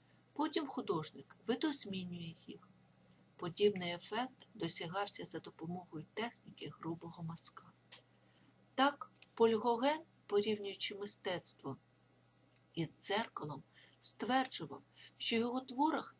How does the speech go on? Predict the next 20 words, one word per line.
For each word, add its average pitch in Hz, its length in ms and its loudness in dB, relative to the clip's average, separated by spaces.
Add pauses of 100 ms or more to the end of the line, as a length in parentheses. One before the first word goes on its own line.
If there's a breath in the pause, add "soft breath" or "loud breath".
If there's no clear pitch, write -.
відбувається 202 880 6 (280 loud breath)
не 202 140 6
зовнішній 262 600 0
вигляд 208 420 0
фігур, 202 500 0 (340 loud breath)
що - 200 0
зображуються, 170 840 0 (100)
а 170 120 -2
духовний 240 580 -2
стан 196 440 -8
художника. - 640 -14 (500 loud breath)
Тобто - 300 -2
тепер 262 540 0
метою 180 500 -4
стає - 380 -6
самовираження, 214 1000 -2 (440 loud breath)
а 240 180 4
не 233 140 0
наслідування 175 840 -6
природі. - 560 -16